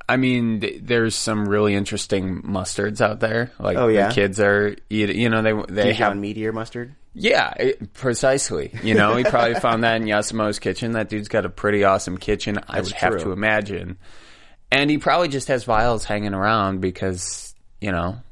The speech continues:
Speaker 2: Right.
Speaker 1: his serum's in it. What
Speaker 2: Of
Speaker 1: if,
Speaker 2: course.
Speaker 1: you know, why does he keep the used serum, all the red ones?
Speaker 2: Um, I think that maybe whatever remnants that were left in them, he probably, s-,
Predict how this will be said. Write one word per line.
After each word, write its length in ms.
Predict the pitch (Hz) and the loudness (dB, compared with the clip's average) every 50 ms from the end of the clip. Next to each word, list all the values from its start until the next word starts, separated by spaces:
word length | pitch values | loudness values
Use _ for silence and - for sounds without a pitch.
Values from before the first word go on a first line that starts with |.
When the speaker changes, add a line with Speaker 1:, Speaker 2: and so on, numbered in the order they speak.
| - - - | -20 -14 -8
Speaker 2:
Right. 460 | 120 98 90 80 76 71 - - - - | -4 -2 -2 -2 -2 -4 -6 -10 -10 -6
Speaker 1:
his 180 | - 147 143 | -4 -2 -2
serum's 480 | - - - - - - 104 92 - - | -2 -4 -4 -4 -4 -4 -4 -2 -2 -4
in 100 | - - | -4 -6
it. 180 | - - - - | -6 -8 -6 -4
What 220 | 98 95 87 92 | -2 0 0 2
Speaker 2:
Of 60 | 92 | 2
Speaker 1:
if, 60 | 90 | 0
Speaker 2:
course. 300 | - - - - - - - - - - - | 0 -2 -4 -6 -10 -16 -14 -14 -14 -14 -14
Speaker 1:
you 160 | - - - - - | -12 -12 -12 -12 -12
know, 60 | - - - - - - - - - - - - - - - - - - | -16 -16 -16 -16 -16 -16 -16 -18 -20 -20 -20 -20 -20 -20 -18 -18 -16 -8
why 240 | - - 135 175 196 | -2 0 0 0 0
does 240 | 202 202 190 170 - | -2 -4 -4 -4 -4
he 120 | - 151 | -6 -6
keep 340 | 131 - - - 139 - - | -8 -6 -6 -6 -6 -4 -4
the 80 | - 95 | -6 -6
used 420 | 92 90 92 98 101 101 101 - | -4 -4 -2 -2 -2 -2 -4 -6
serum, 460 | - - - - - - - - - - - | -6 -8 -8 -8 -8 -8 -10 -10 -10 -6 -4
all 160 | 87 87 85 | -2 -2 -2
the 100 | 78 - | -2 -4
red 280 | - - - - - - | -4 -4 -4 -6 -6 -8
ones? 460 | - - - - - - - - - - - - - - - - - - | -10 -10 -12 -14 -14 -14 -16 -16 -16 -18 -18 -20 -20 -20 -20 -20 -6 -2
Speaker 2:
Um, 460 | - 143 151 156 151 151 151 147 143 - - - - | 2 2 4 4 4 2 2 0 -2 -2 -2 -2 0
I 80 | 127 127 | 0 -2
think 320 | - - 147 147 147 - | -2 -2 -2 -2 -2 -2
that 280 | 135 131 120 90 - - - - - - | 0 0 0 -2 -4 -6 -14 -20 -16 -12
maybe 600 | - 101 110 113 113 113 117 110 117 110 110 104 98 | -8 -6 -2 -2 0 0 0 0 0 0 0 -2 -2
whatever 720 | 92 87 - - - - - 92 95 98 95 95 87 92 90 | -4 -8 -12 -16 -18 -14 -10 -6 -4 -4 -2 -2 -2 -2 -4
remnants 760 | 85 80 82 85 92 92 92 95 98 98 104 104 - - - - - - - - - | -4 -4 -6 -4 -2 -2 0 -2 -2 -2 -4 -6 -8 -12 -16 -16 -16 -16 -16 -8 -4
that 220 | 101 101 90 71 | -2 0 0 0
were 140 | 98 98 95 | 0 -2 -2
left 280 | 92 92 92 98 - 107 | -2 -2 -4 -4 -4 -4
in 120 | 107 113 | -4 -2
them, 180 | 113 113 113 117 | -2 -2 -2 -2
he 160 | 117 104 101 | -4 -4 -6
probably, 400 | 98 - 107 95 92 90 92 92 | -6 -4 -4 -4 -2 -2 -4 -4
s-, 240 | 90 - - - | -6 -10 -14 -16